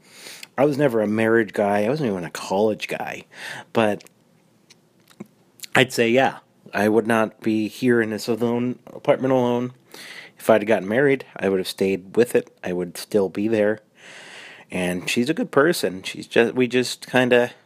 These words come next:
we can't live together. She's really nice to me now that I'm not around a lot. And that is, that's a positive thing. Um, yeah.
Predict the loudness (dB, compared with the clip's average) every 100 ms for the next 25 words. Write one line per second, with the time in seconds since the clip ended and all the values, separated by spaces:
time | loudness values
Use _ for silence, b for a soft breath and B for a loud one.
0 | b -4 0 2 2 0 -2 -4 -2 -2
1 | 0 2 2 4 2 0 -4 0 0 2
2 | 0 0 -2 -2 -4 -4 -6 -8 -14 -20
3 | _ B B B B B B -4 0 0
4 | 0 -4 -2 -2 -4 -10 -6 -6 -2 4
5 | 4 4 0 -4 -6 -10 -16 _ _ -10
6 | -6 -6 -6 -10 -14 _ _ _ _ -20
7 | _ _ _ _ _ _ _ _ _ _
8 | _ -20 B B B B B B -4 -4